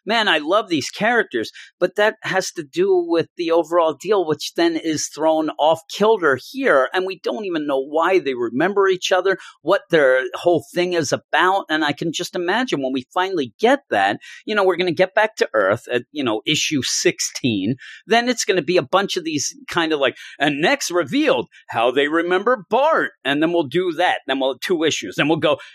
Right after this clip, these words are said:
"And next up, Connor's real truth." And then we'll do that. We're gonna be at issue thirty before we even get really the book that we want. And by then I'm like, you know, it's too long. This, this is just, it is Brian Michael Bendis in a nutshell that we're at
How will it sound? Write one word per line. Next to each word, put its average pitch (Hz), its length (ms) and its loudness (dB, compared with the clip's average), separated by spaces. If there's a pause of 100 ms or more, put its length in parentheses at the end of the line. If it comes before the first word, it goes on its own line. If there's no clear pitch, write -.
(100)
"And 190 240 -2
next 294 380 -2
up, 127 160 2 (380)
Connor's 156 600 0
real 220 560 0
truth." 370 640 0
And 175 180 2
then 226 100 2
we'll 247 100 0
do 254 140 -4
that. 262 140 0
We're 226 100 -2
gonna 247 140 -2
be 262 120 -2
at 254 80 2
issue 262 260 -2
thirty 262 540 -2
before 156 360 -2
we 220 100 -10
even 214 220 -4
get 214 220 2
really 214 380 0
the 185 160 2
book 240 340 0 (480)
that 214 180 2
we 185 180 4
want. 220 460 2 (360)
And 247 100 -8
by 240 120 -2
then 254 240 -2
I'm 202 200 0
like, 196 220 -4
you 180 260 -12
know, 190 200 0
it's 185 220 -4
too - 340 -8
long. 196 540 2
This, 196 220 -4
this 220 220 -6
is 220 280 -6
just, - 300 -2 (260)
it 208 160 2
is 240 420 0
Brian 214 260 2
Michael 208 280 2
Bendis 196 380 0
in 170 100 0
a 151 60 -2
nutshell 175 600 0
that 160 120 -2
we're 165 120 0
at 170 140 2